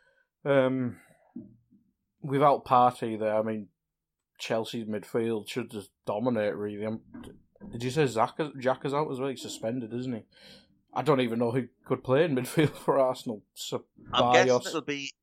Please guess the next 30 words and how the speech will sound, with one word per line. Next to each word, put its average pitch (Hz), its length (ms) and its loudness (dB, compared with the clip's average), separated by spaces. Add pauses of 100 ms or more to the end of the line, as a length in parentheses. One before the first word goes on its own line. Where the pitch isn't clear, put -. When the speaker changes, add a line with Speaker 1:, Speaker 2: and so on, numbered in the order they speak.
(380)
Speaker 2:
El 117 200 2
Neni 117 380 0
and 107 120 -2
Ceballos. 107 800 0 (120)
I'm, 95 120 -6
Speaker 1:
Oh, 127 180 -6
Speaker 2:
I'm 101 120 2
Speaker 1:
God. 110 120 2
Speaker 2:
guessing. 113 440 0 (600)
Not 196 220 6
great. 156 360 8 (460)
Speaker 1:
That's 165 320 -4
worse 175 300 2
than, 127 400 0 (1000)
that's - 220 -10
worse 220 200 2
than 147 100 -4
Sheffield 117 420 -2
United's 135 400 -4
midfield. 107 420 -8 (1200)
Speaker 2:
Yes, 127 380 8
Sander 131 400 6
Berge 113 320 8
is 101 220 -2
comfortably 104 320 0
better 90 260 4
than 82 80 -12
both 90 240 0
of 87 60 -4
them. 80 220 0